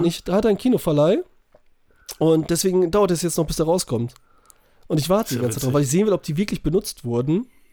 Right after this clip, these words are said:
Speaker 2: in dem Film. Anna Kendrick ist dabei. Und, ach,
Speaker 1: Okay.
Speaker 2: das ist auch das Beste.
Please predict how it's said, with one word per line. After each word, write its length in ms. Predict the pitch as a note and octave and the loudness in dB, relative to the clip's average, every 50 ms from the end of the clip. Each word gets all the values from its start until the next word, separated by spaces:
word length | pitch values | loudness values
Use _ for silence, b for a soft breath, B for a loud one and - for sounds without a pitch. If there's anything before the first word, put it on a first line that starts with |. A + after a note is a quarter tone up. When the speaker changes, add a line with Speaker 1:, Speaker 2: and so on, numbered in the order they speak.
| _ _ _ _ _ _ - | _ _ _ _ _ _ 0
Speaker 2:
in 160 | D3+ D3 C#3+ | 0 2 2
dem 300 | C3+ D3+ D3+ D3 C#3+ C3+ | 4 4 4 4 2 2
Film. 420 | - - - A#3 F#3 C3 A#2 A#2+ - | 0 -2 0 0 0 0 0 0 0
Anna 200 | C#3+ C#3+ C#3+ - | 0 0 0 0
Kendrick 400 | - - G3+ G#3 G3 G3 F#3+ - | 0 0 2 2 2 0 -4 -4
ist 120 | - - | -4 -2
dabei. 600 | F#3+ E3+ D3+ F#3 F3+ F3 F3+ F3+ F3 F3 F3 F3+ - b b b b b b b b b b b b b | -2 0 0 2 2 2 2 2 4 2 2 0 -2 b b b b b b b b b b b b b
Und, 340 | b D#3+ D#3+ E3 D#3 - - - | b 2 2 2 2 -2 -4 -2
ach, 180 | A#3 C#4 D4+ - | 0 0 0 0
Speaker 1:
Okay. 100 | - G#2+ | -2 0
Speaker 2:
das 180 | D#3+ C4+ - | 2 2 2
ist 140 | - D#4 - | 2 0 0
auch 100 | A#3 A3+ | 0 0
das 120 | A3+ G#3+ - | 0 0 0
Beste. 540 | - A3+ B3+ - - - D#3 F#3+ E4+ - | 0 -2 -2 -2 -2 0 0 0 0 -2